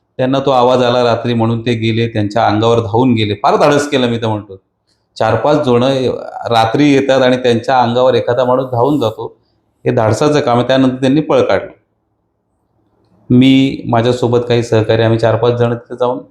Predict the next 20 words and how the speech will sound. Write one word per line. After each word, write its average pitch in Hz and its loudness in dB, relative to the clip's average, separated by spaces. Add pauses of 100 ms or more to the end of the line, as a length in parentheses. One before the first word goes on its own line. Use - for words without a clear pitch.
(1200)
एक, 127 0
एक 127 0
रात्र 123 2
घालवली 98 0 (720)
आणि 120 -2
त्यानंतर 127 2
मग 131 0
आपला, 127 0 (720)
आपल्या - -6
एक - -8
संघटनेचा 117 0
आपला 131 0
बोर्ड 123 2
वगैरे 127 2
लावला 117 0
तिथे, 107 -6 (840)
की 131 0
जेणेकरून 165 2
आयडेंटिटी 151 2
कळावी 101 0